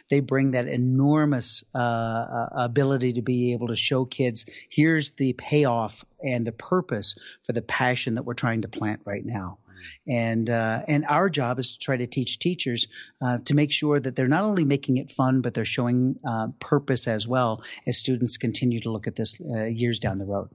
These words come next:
Speaker 2: So with the program, uh, people can register for the sweepstakes, and then there's winners and stuff like that. But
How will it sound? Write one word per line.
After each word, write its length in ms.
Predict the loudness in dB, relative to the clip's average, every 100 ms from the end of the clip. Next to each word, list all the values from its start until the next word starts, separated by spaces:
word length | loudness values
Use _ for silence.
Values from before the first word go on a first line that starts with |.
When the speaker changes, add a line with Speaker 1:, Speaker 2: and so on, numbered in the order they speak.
| _ -16 -14 0
Speaker 2:
So 300 | 4 4 2
with 260 | -4 -4 -2
the 80 | -2
program, 680 | 2 2 2 -2 -2 -4 -4
uh, 180 | -4 -4 -2
people 380 | -2 0 -2
can 440 | -2 -6 -4 -4 -2
register 400 | -2 -2 -4 -4
for 120 | -6
the 80 | -6
sweepstakes, 680 | -6 -6 -8 -2 -2 -2 -6
and 140 | -2
then 160 | -2 -2
there's 320 | -2 -2 -4
winners 440 | 0 0 0 -2
and 80 | -4
stuff 240 | -2 -2 -2
like 160 | -2
that. 160 | -2 0
But 200 | 0 -2